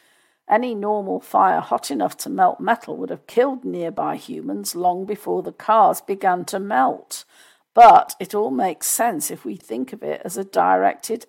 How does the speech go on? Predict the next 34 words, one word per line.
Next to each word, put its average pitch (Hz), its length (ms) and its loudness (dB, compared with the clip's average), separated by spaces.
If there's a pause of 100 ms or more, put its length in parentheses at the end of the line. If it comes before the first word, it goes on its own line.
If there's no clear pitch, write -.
energy 285 400 -2
weapon, 139 680 -8
D 202 120 -10
E 196 340 -12
W 233 600 -4
attack. - 680 -16 (580)
Speaking 262 680 -6
about 180 440 0
D 220 100 -10
E 180 300 -14
W, 202 680 -6
do - 120 -18
you 175 80 -10
think 214 320 -10
these 214 240 -10
labels 226 600 -2
on 180 200 -2
Mountain 190 540 -2
Dew 208 500 -4
are 214 80 -2
just - 420 -8 (120)
c-, - 80 -20 (100)
a - 80 -8
coincidence? 214 1300 -6 (520)
And 190 120 -2
it's - 160 -8
showing 180 840 4
a 170 300 4
mount-, 190 540 -4
couple 240 240 -6
of 185 80 0
Mountain 196 680 -2
Dew 240 360 -8
cans - 960 -8